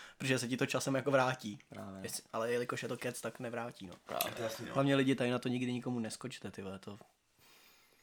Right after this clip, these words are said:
Speaker 1: To byste byli fakt dementi. <laughs> A,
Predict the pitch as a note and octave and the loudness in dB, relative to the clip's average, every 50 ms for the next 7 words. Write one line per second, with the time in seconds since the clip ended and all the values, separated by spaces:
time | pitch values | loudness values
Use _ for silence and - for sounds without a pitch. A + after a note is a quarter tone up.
0 | _ _ _ _ - _ _ _ _ - - A2 A2 - - A#2 A2 G#2+ G2+ - | _ _ _ _ -20 _ _ _ _ -6 -4 -2 -2 0 2 2 2 2 0 -2
1 | G2 G2 G2 F#2+ F#2 F#2 F#2+ - - - - - - - - - - - - - | -2 -2 0 -2 -2 -2 -2 -2 -2 -2 -2 -4 -8 -14 -18 -16 -16 -14 -12 -12
2 | - - - - - - - - - - - _ _ - - - - - - - | -12 -10 -10 -12 -12 -12 -16 -18 -20 -20 -20 _ _ -20 -20 -18 -16 -12 -6 2
3 | C#3 A#2 - | 2 2 2